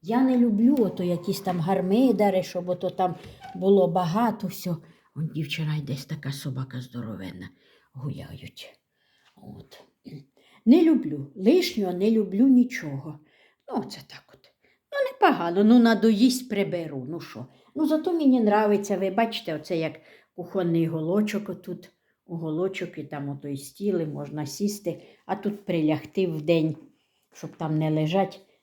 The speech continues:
на кроваті. Ну, хоча, ви знаєте, я вам уже сто п'ятдесят раз казала, у цьому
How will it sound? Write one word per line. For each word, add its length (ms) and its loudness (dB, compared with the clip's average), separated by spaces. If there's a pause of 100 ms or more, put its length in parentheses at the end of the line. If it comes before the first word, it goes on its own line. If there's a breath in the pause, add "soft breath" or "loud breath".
на 140 -6
кроваті. 560 -4
Ну, 180 2
хоча, 340 2
ви 140 -2
знаєте, 500 -2
я 160 2
вам 160 0
уже 180 -2
сто 220 -6
п'ятдесят 540 -4
раз 220 0
казала, 460 -2 (300 loud breath)
у 60 -8
цьому 440 2